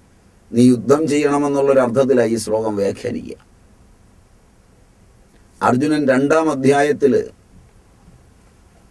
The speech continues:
ഗുരുക്കന്മാരെ കൊല്ലാതെ ഭൈക്ഷ്യം കൊണ്ട് കഴിഞ്ഞോളാമെന്ന് പറഞ്ഞിട്ടുണ്ട്.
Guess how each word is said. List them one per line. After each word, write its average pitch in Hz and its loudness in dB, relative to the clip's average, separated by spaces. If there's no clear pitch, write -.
ഗുരുക്കന്മാരെ 147 2
കൊല്ലാതെ 127 2
ഭൈക്ഷ്യം 143 0
കൊണ്ട് 147 4
കഴിഞ്ഞോളാമെന്ന് 127 2
പറഞ്ഞിട്ടുണ്ട്. 92 -6